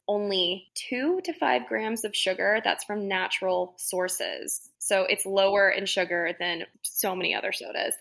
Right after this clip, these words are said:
They have a, a flavor called Vintage Cola that tastes just like Coca-Cola, but Coke has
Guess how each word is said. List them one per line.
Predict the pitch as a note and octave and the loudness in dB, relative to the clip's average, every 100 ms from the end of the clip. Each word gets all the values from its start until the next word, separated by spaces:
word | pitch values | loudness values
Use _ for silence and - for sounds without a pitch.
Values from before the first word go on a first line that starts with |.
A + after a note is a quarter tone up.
| - | 4
They | A3 | 6
have | A3+ | 6
a, | A3 G#3 - | 8 6 4
a | G#3+ | -4
flavor | - A#3 G#3+ A3+ | -2 2 2 2
called | A3+ G#3+ G3+ F#3+ | -2 -4 -4 -4
Vintage | G3 A3 C#4 - | -2 -2 -2 -4
Cola | - - D#4 G#3+ - D#2+ A3+ - - - | -4 2 2 4 2 0 0 -8 -16 -2
that | G#3+ - | 0 2
tastes | A#3+ A#3+ - | 2 2 0
just | A3+ - | 2 4
like | A#3 A3 _ _ | 2 -2 _ _
Coca-Cola, | - A#3 G#3+ - F3 D#3 F#3 G3+ A3 - | -4 -2 -4 -4 -2 0 2 2 0 -2
but | F#3+ - _ - | -2 -2 _ 4
Coke | D#4 A#3+ A#3+ - | 4 4 0 -2
has | G#3 | 0